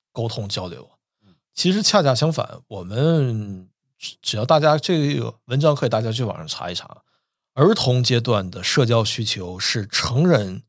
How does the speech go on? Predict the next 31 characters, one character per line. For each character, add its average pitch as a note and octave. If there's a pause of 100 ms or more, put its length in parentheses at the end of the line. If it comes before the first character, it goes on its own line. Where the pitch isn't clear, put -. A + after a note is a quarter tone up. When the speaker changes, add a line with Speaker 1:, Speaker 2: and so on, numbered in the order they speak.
Speaker 1:
社 A#2+
交 G#2+
需 A#2+
求 F2+
的 F#2+
三 C#3+
到 C3
四 -
倍。 D#2+ (220)
Speaker 2:
嗯。 A2 (380)
Speaker 1:
也 A#2
就 F3+
是 F3
说， F#3
我 A2+
们 G#2+
作 F3+
为 F3+
一 E3
个 D#3
成 C3+
年 F3+
人 A2+
而 F#2+
言 F2
的 E2
话， D2
我 F#2
们 - (140)
可 C3
以 F3+